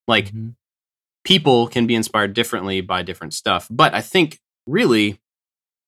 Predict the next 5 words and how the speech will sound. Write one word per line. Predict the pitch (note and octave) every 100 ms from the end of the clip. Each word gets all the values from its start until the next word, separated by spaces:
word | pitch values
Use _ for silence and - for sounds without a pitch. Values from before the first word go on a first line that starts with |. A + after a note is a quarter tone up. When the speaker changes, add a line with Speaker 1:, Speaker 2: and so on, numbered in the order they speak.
| _
Speaker 1:
um, | A2+ G#2+ G#2+ F#2+ - _ _ _ _ _ _ _
I'll | G#2+
speak | - B2+
for | -
myself. | F#2 F2 - G3+ B2+